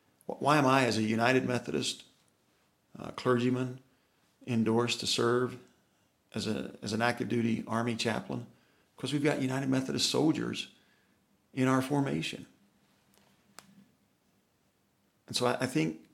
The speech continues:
that is, uh, the easy answer, uh, to your question. Um, and sometimes that faith can be as, as simple as saying, uh, "May I pray with you?" Never presume that.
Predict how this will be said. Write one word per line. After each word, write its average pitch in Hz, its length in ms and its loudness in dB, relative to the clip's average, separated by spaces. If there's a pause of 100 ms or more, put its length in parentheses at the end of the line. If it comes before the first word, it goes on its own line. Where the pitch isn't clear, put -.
(360)
that 131 320 2
is, 110 460 0 (720)
uh, 107 120 -10
the 110 80 -4
easy 117 360 6
answer, - 420 -2 (260)
uh, - 100 -8
to - 140 -4
your 107 120 -4
question. - 460 -6 (840)
Um, 120 460 -10 (160)
and 117 80 -4
sometimes 190 400 2
that - 160 2
faith 131 340 2
can 117 180 -6
be 120 220 0
as, 117 260 -8 (100)
as 110 100 -2
simple 131 360 -2
as 113 120 -2
saying, 107 560 -2 (600)
uh, 110 40 -10
"May 107 200 -2
I 104 80 -4
pray 52 240 -6
with - 180 -14
you?" 53 100 -14 (1700)
Never 160 260 4
presume 151 460 6
that. 55 360 -6